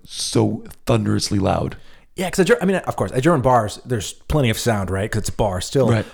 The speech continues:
Speaker 2: But it's definitely probably, like, twenty decibels less than an American bar, <laughs> for
Speaker 1: Exactly.
Speaker 2: sure.
Speaker 1: <laughs> For sure. Yeah.
Speaker 2: Uh,
Speaker 1: Um,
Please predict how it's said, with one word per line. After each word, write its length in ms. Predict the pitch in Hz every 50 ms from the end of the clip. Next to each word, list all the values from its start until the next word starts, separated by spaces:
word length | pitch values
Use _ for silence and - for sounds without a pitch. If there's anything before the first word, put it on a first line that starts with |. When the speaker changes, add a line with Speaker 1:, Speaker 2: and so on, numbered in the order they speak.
| - - -
Speaker 2:
But 200 | 123 139 143 120
it's 260 | 123 127 - - -
definitely 800 | - 127 113 101 - 135 123 - 131 123 120 117 113 113 110 - - - - - -
probably, 180 | - - 117
like, 120 | 107 - -
twenty 300 | - - 127 127 123 113
decibels 460 | 110 113 113 - 110 117 110 101 117
less 320 | 113 117 107 104 - -
than 100 | 127 113
an 80 | 110 110
American 400 | 107 110 107 107 113 - 127 120
bar, 280 | 113 127 120 120 113
<laughs> 40 | 104
for 60 | -
Speaker 1:
Exactly. 240 | 127 - 131 139 147
Speaker 2:
sure. 300 | 127 - - 131 - 110
Speaker 1:
<laughs> 300 | 104 - - - - - - - - - -
For 160 | - 156 143
sure. 520 | - - - - - - 240 240 - - - - - - - - - - - - - - - - - - - - 214 208 196 175 156 127 110 -
Yeah. 240 | 117 117 113 107 107 107
Speaker 2:
Uh, 360 | 110 - 117 120 123 123 120
Speaker 1:
Um, 220 | 117 117 110 101